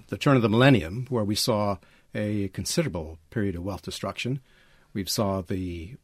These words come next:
uh, some of that recouped in the bullish conditions that we had from about early two thousand and three to, to, uh, the latter part of two thousand and seven,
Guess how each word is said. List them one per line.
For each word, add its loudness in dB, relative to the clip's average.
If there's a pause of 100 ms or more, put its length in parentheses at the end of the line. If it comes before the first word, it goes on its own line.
uh, -10 (280)
some 4
of 4
that 0
recouped 4
in 0
the -2 (540)
bullish -2
conditions -4
that -8
we -6
had -6
from -8
about -12 (760)
early -6
two -10
thousand -6
and -10
three -2
to, -6 (220)
to, -6
uh, -6
the -8
latter -6
part -8
of -14
two -12
thousand -10
and -8
seven, -6